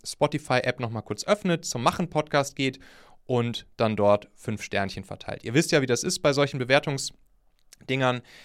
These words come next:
Da sind schon vier Sterne, werden vom, vom Algorithmus schon, schon schlecht gewertet. Und deshalb würde ich euch gern folgendes Angebot machen.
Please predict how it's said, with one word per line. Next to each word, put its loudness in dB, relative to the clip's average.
Da 0
sind 0
schon -6
vier 0
Sterne, 0
werden 4
vom, -4
vom -10
Algorithmus -4
schon, -6
schon -10
schlecht 0
gewertet. -2
Und 0
deshalb 0
würde -2
ich -10
euch -6
gern -4
folgendes 0
Angebot -2
machen. -6